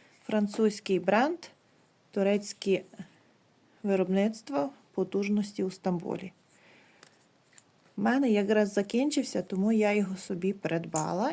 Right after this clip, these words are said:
І один можна ще в наявності, хто є поблизу мене, тому що онлайн я відправлю будь-кому, хто до мене звернеться, ще й з безкоштовною доставкою.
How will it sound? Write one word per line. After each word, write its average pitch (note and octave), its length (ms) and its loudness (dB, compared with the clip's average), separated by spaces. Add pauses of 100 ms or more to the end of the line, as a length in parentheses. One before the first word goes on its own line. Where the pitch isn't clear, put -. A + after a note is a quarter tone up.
(120)
І F#3+ 120 0
один F3+ 380 0
можна G3 400 0
ще F#3+ 260 -2
в F3 80 -2
наявності, F3+ 640 0
хто - 220 -8
є F3 160 -2
поблизу F#3 540 0
мене, E4+ 380 -2 (420)
тому A#3+ 240 2
що - 240 -2
онлайн B3 380 4
я A3 200 0
відправлю G#3+ 560 -2
будь-кому, F#3+ 600 -2
хто - 180 -8
до E3+ 100 -6
мене F3 280 -2
звернеться, A3 680 -2 (420)
ще - 240 2
й C4+ 40 4
з C4+ 60 -6
безкоштовною F#3 720 -2
доставкою. F3+ 760 -6